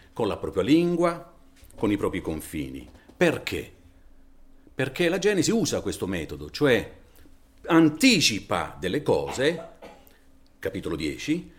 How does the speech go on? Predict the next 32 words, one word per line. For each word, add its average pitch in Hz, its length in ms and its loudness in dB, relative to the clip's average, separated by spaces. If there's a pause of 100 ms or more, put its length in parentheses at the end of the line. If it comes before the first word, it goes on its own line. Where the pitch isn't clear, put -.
(120)
e 202 100 0
poi 277 180 4
nel 180 100 6
capitolo 202 420 2
undici 247 360 2
spiega 185 680 8
il 220 100 6
modo 139 500 2
come 202 280 2
sono 190 200 -4
avvenute 120 360 -2
le 82 120 -4
cose. - 480 -10 (840)
Sono 143 280 6
avvenute, 120 800 2
ma 101 140 4
io, 151 160 8
ecco, - 420 -2 (160)
al 104 160 -4
capitolo 156 360 2
undici 101 460 -2 (420)
ci - 140 0
vengono 104 260 2
spiegate 82 760 0 (760)
le 104 220 0
modalità 87 760 0
di 95 140 -8
come 85 280 -2
sono 98 240 -2
avvenute 73 540 -6 (400)
queste 76 300 -8
cose. - 400 -16